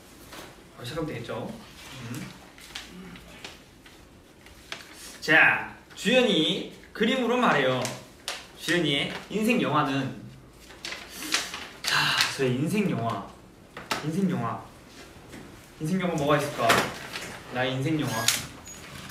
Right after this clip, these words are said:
어, 어, 어?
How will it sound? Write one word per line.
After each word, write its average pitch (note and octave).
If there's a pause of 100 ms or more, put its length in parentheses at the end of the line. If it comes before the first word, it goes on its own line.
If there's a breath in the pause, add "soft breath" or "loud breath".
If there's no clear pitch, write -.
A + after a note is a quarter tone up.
(2250)
어, A3+ (240)
어, - (880)
어? F#3